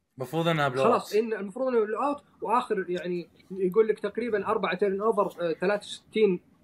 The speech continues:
Speaker 2: فوز ل-، ل-، ل-، مقابل، آه، يعني ولا فوز للي، للي عمل أربعة تيرن أوفر. فيعني هذه يعني زي ما تقول هذه اي بي سي يعني في، في مسألة والله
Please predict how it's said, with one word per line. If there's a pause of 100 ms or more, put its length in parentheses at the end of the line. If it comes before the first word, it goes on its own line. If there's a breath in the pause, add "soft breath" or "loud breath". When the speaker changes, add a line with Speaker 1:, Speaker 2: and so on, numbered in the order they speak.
(180)
Speaker 2:
فوز
ل-،
ل-، (300 soft breath)
ل-،
مقابل، (260)
آه،
يعني
ولا
فوز
للي،
للي
عمل
أربعة
تيرن
أوفر.
فيعني (500)
هذه
يعني
زي
ما
تقول
هذه (380)
اي
بي
سي
يعني
في، (140)
في
مسألة
والله